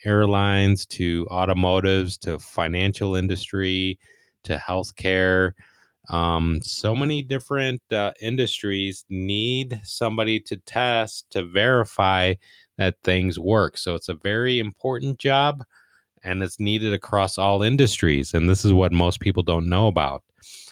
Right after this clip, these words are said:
Um, so employers are looking for Q A testers, uh, but they can't find enough people to do the job. So here are three critical skills companies are looking for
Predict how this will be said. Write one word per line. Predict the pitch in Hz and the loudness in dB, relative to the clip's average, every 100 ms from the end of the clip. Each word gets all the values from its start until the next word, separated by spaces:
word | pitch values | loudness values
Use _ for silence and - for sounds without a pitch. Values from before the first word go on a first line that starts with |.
| - _ - | -20 _ -14
Um, | 90 87 87 85 | -10 -8 -8 -10
so | - - 92 92 92 92 | -10 -4 -2 -2 -4 -8
employers | - 90 - 117 143 143 | -14 -14 -4 0 2 4
are | 135 | 4
looking | 110 139 185 139 110 107 113 - | 4 4 4 2 2 2 -2 -8
for | - 92 | -8 -8
Q | - 113 | -4 0
A | 101 | 0
testers, | 95 - 92 - 98 104 113 - _ _ - - - | 0 -2 -2 -2 0 0 0 -6 _ _ -20 -20 -6
uh, | 87 90 | 0 0
but | 87 85 | 0 0
they | 90 | 0
can't | - 107 104 | 0 -2 -2
find | - 104 107 | 0 2 4
enough | 110 110 - | 4 2 0
people | 123 135 - 107 | 0 0 2 0
to | - 92 | 0 -2
do | 92 98 | 2 4
the | 92 | 4
job. | 82 95 101 - - - _ _ _ _ _ _ _ _ _ _ _ _ _ _ _ - - _ _ | 2 2 2 0 -8 -20 _ _ _ _ _ _ _ _ _ _ _ _ _ _ _ -20 -20 _ _
So | - 117 | 0 2
here | 131 160 | 4 4
are | 139 | 2
three | - 143 160 | 0 0 0
critical | - 170 170 156 156 | -2 0 0 4 2
skills | - - - 143 120 113 110 | 2 0 4 6 6 4 2
companies | - 120 117 123 117 | 0 0 2 0 2
are | 113 95 | 2 0
looking | 101 120 135 113 95 | 0 -2 -2 -2 -4
for | 85 - - 147 123 87 73 76 | -6 -14 0 2 4 2 -4 -14